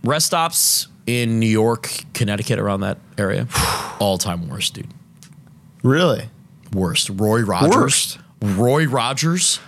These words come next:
Speaker 2: Oh, yeah, but that's like, I agree. I'm with you. I don't fuck with
Speaker 1: Chester's?
Speaker 2: Roy. Yeah. Well, it used to just be, there's, like, McDonald's, Wetzel's, seven eleven.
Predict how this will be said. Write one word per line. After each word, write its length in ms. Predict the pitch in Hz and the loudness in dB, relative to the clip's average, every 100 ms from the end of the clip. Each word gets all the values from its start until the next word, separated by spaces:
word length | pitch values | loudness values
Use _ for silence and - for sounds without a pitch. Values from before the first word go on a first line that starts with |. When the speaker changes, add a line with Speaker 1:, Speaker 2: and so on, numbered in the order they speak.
| - - | -8 0
Speaker 2:
Oh, 420 | 139 120 98 92 | 2 4 2 0
yeah, 240 | 156 185 | 2 2
but 180 | 180 190 | 2 0
that's 280 | 220 233 233 | 2 2 2
like, 360 | 226 185 - - - - - - - - | 2 2 -4 -16 -20 -20 -20 -20 -18 -4
I 200 | 147 190 | 0 2
agree. 380 | 180 139 135 107 | 2 4 4 4
I'm 140 | 92 | 4
with 160 | 107 95 | 2 2
you. 120 | - - - - | -2 -4 -2 2
I 60 | |
don't 120 | 120 120 | 2 2
fuck 180 | 123 | 2
with 100 | 85 104 | 2 4
Speaker 1:
Chester's? 60 | 104 | 4
Speaker 2:
Roy. 340 | 104 101 101 - - - - - - - | 4 2 0 -6 -20 -20 -20 -20 -12 -2
Yeah. 380 | 98 92 82 - - - - - - - | 0 0 -2 -6 -14 -20 -20 -20 -18 0
Well, 120 | 180 | 2
it 60 | 190 | 4
used 200 | 233 349 | 4 4
to 80 | 254 | 2
just 220 | 196 190 | 2 0
be, 360 | 185 180 175 156 | 2 4 6 4
there's, 400 | - 156 160 147 | 2 0 2 2
like, 180 | 147 131 | 0 0
McDonald's, 680 | 139 123 135 143 143 127 113 | 0 2 2 2 2 2 2
Wetzel's, 800 | 127 139 - 127 120 - - - - - - - - - - | 2 2 2 4 4 2 -2 -8 -16 -18 -18 -20 -20 -20 -6
seven 320 | - 135 123 | 0 2 2
eleven. 300 | 131 190 - | 2 2 -2